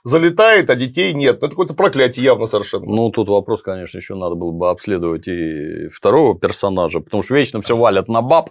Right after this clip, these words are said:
Speaker 1: Это
Speaker 2: а
Speaker 1: нельзя.
Speaker 2: это не так,
Speaker 1: Вы
Speaker 2: да,
Speaker 1: что?
Speaker 2: да,
Speaker 1: Это
Speaker 2: да.
Speaker 1: же мужчина. Так что щас всё на мужчин свалите?
Speaker 2: Как
Speaker 1: Тогда это не было не принято.
Speaker 2: как говорил один мой знакомый, жена никак забеременеть не могла. Я уж и туда её возил, и сюда её,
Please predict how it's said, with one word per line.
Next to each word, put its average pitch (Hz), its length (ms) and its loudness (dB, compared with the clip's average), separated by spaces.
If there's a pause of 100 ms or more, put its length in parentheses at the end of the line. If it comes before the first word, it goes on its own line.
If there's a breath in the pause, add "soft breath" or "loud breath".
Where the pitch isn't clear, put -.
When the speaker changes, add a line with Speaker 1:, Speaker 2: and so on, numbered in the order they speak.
Speaker 1:
Это 131 260 2
Speaker 2:
а 190 160 6
Speaker 1:
нельзя. 190 120 6
Speaker 2:
это 214 120 2
не 202 140 2
так, 123 320 6
Speaker 1:
Вы 143 100 6
Speaker 2:
да, - 20 2
Speaker 1:
что? 101 300 4
Speaker 2:
да, 98 180 4
Speaker 1:
Это 98 80 2
Speaker 2:
да. 101 100 6
Speaker 1:
же 98 120 4
мужчина. 113 440 -4
Так 123 200 2
что 135 140 0
щас 143 260 2 (280 soft breath)
всё 175 160 2
на 165 80 6
мужчин 170 340 2
свалите? 120 440 0
Speaker 2:
Как 131 120 4
Speaker 1:
Тогда 165 460 6
это 170 220 4
не 170 140 4
было 185 160 6
не 202 120 4
принято. 151 600 -2
Speaker 2:
как 160 240 4
говорил 156 340 8
один 139 200 6
мой 131 140 4
знакомый, 127 500 4
жена 120 220 4
никак 120 240 2
забеременеть 98 720 2
не 110 100 2
могла. 101 580 4
Я 127 220 4
уж 123 260 2
и 110 360 4
туда 110 360 2
её 101 200 2
возил, 98 460 -2
и 117 80 0
сюда 113 360 2
её, 104 300 2